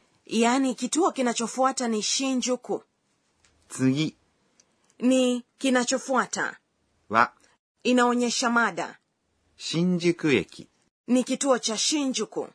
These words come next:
Speaker 2: "Eki."
Speaker 1: Ni kituo cha treni.
Speaker 2: "Desu."
Speaker 1: Ni neno la kiungwana la kumalizia sentensi.
Speaker 2: "Saa orimashou."
Speaker 1: Ni sasa tushuke.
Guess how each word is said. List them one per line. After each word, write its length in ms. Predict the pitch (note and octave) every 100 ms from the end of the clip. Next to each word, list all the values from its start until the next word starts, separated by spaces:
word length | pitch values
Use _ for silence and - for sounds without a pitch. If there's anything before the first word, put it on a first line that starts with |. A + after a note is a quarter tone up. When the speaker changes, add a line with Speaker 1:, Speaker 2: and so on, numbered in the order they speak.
| _ _ _ _ _ -
Speaker 2:
"Eki." 400 | C#3+ D3 - - _ _ _ _ _ -
Speaker 1:
Ni 180 | B3+
kituo 360 | B3+ C4 C#4 C4
cha 160 | - B3
treni. 540 | - C4+ G#3 D3 - _ _ _ _ _ -
Speaker 2:
"Desu." 360 | A2 A#2 - - _
Speaker 1:
Ni 280 | A#3+ B3+ C4
neno 260 | C4 D#4
la 120 | C4+ A#3+
kiungwana 500 | C4+ A#3+ A3+ A#3 A3+
la 140 | G#3+
kumalizia 520 | G#3 G#3+ G#3 G3 G#3+
sentensi. 800 | F#3+ G#3 G3 G#3+ E3 - - A#2+ - _ _ _ _ _ _ _ _ _ -
Speaker 2:
"Saa 320 | F3+ E3 G2 -
orimashou." 760 | G2+ D3+ E3+ E3 - D3+ G2 - _ _ _ _ _ _ _ _ _ _
Speaker 1:
Ni 400 | A#3 B3+ C4+ B3+ -
sasa 480 | - C4+ F4 E4+
tushuke. 640 | - B3+ B3 G3 F#3+ D3